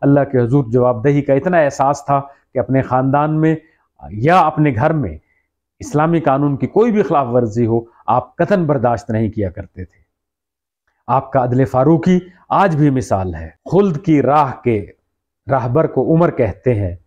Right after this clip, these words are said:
अदल व इंसाफ के पैकर को उमर कहते हैं। आप रज़ियल्लाहु ताला अन्हु की शहादत यकम मुहर्रमुल हराम चौबीस हिजरी बमुताबिक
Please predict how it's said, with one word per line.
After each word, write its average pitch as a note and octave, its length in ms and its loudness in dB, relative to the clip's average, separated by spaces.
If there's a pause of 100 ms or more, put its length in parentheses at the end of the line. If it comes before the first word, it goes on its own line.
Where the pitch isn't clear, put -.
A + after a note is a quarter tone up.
(420)
अदल D3+ 260 4
व C#3+ 40 4
इंसाफ C3+ 600 -2
के A#2+ 80 0
पैकर A#2+ 460 0
को G#2+ 400 -6 (220)
उमर D3+ 280 2
कहते - 480 -14
हैं। F2+ 280 -20 (220)
आप D#3+ 260 0
रज़ियल्लाहु C3+ 400 0
ताला B2+ 220 0
अन्हु C3+ 180 2
की C3 140 -4
शहादत C3 640 0 (200)
यकम D3 280 0
मुहर्रमुल A#2+ 520 0
हराम B2+ 480 0 (1000)
चौबीस E3 440 0
हिजरी A2 540 -2 (580)
बमुताबिक C3+ 760 0